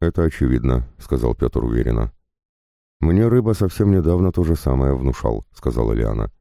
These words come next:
"Да и Лира потом намекнула". "Вот видишь", — обрадовался Петр. "Всем это очевидно.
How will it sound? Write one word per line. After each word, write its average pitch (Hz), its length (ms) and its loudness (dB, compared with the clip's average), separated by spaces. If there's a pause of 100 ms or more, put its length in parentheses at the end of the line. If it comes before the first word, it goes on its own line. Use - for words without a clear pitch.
(500)
"Да 113 160 2
и 131 120 4
Лира 101 400 2
потом 69 300 0
намекнула". 62 520 0 (760)
"Вот 65 240 0
видишь", — 85 360 0 (220)
обрадовался 57 560 -2
Петр. - 360 -4 (680)
"Всем 80 300 0
это 78 140 -2
очевидно. 71 580 0